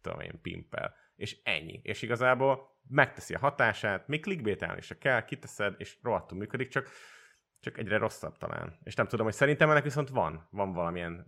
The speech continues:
ö, rossz jel, vagy ilyen negatív társadalmi, ö, ilyen visszhangja, mert az emberek, ö, ezt, legalábbis a gyerekek ezt teljesen okénak gondolják. És szerintem mi, amikor mondjuk megnéztünk egy Narancs Tetves és Dugó paródiát, vagy nem tudom, mit néztünk gyerek,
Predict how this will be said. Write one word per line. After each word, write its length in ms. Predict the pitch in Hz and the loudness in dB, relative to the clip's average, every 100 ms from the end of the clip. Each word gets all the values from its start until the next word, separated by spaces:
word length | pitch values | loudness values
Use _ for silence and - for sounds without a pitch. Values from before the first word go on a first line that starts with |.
| 82 | -10
ö, 300 | 90 87 90 | -6 -6 -2
rossz 340 | 98 - - | -4 -4 -6
jel, 220 | 98 90 | -2 0
vagy 100 | 87 | -2
ilyen 120 | 87 90 | -4 -4
negatív 460 | 90 85 - 82 | -4 -4 -8 -8
társadalmi, 760 | - 82 - 85 85 85 85 80 _ _ _ | -2 -2 -2 -8 -8 -8 -10 -14 _ _ _
ö, 300 | 87 85 85 | -8 -6 -4
ilyen 180 | 87 85 | -6 -4
visszhangja, 800 | 113 - 131 131 127 123 - _ | -6 -2 -2 2 2 0 -4 _
mert 140 | 101 | -2
az 100 | 101 | 0
emberek, 500 | 110 104 107 110 - | 0 2 0 0 -6
ö, 120 | 92 92 | -12 -6
ezt, 280 | 110 - _ _ _ _ | -6 -8 _ _ _ _
legalábbis 340 | 98 92 92 | 0 0 -2
a 40 | 78 | -2
gyerekek 340 | 95 110 110 | 2 2 2
ezt 180 | 113 - | -4 0
teljesen 300 | - - 98 | 0 0 -6
okénak 360 | 98 - 90 92 | -8 -6 -6 -4
gondolják. 580 | 101 87 50 50 - _ _ _ | -6 -6 -8 -8 -10 _ _ _
És 120 | 113 | -10
szerintem 380 | - 117 113 117 | 0 0 2 2
mi, 240 | 143 170 - | 4 2 2
amikor 260 | 104 104 113 | -2 -2 -2
mondjuk 180 | 110 143 | 0 0
megnéztünk 360 | 143 98 101 | 0 -2 -6
egy 60 | 101 | 0
Narancs 260 | 123 113 87 | 2 2 0
Tetves 320 | 107 92 101 | -4 -4 -6
és 120 | 87 | -6
Dugó 280 | 107 90 85 | -6 -6 -4
paródiát, 680 | 101 82 82 50 50 50 - - - _ | -2 -2 -4 -6 -8 -8 -14 -20 -20 _
vagy 140 | 101 | -4
nem 160 | 101 107 | -2 -2
tudom, 260 | 101 92 95 | -4 -4 -2
mit 160 | 104 | -2
néztünk 340 | 101 92 98 92 | -2 -4 -4 0
gyerek, 300 | 92 98 | 0 0